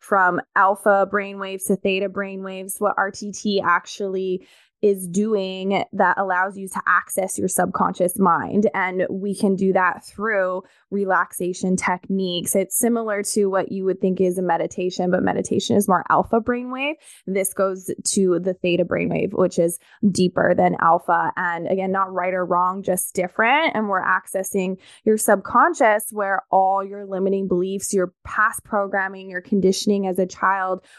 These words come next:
were really established and cultivated. And we just think, "Oh, well, this is just how I am and this is how I'll always be."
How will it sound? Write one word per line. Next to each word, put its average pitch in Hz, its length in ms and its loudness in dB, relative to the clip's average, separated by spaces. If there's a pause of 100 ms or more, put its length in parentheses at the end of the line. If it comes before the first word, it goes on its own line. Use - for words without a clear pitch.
(120)
were 214 160 2
really 196 380 -4
established 180 600 -2
and 185 140 -8
cultivated. 170 720 0
And 180 180 0
we 190 120 -2
just 185 220 -2
think, 185 220 0
"Oh, 311 180 4
well, 254 140 0
this 226 220 -2
is 214 120 -4
just 220 200 -6
how 190 160 -2
I 185 80 -4
am 175 240 -2
and 170 100 -4
this 175 160 -2
is 180 120 -2
how 175 180 2
I'll 165 140 4
always 165 420 2
be." 190 420 0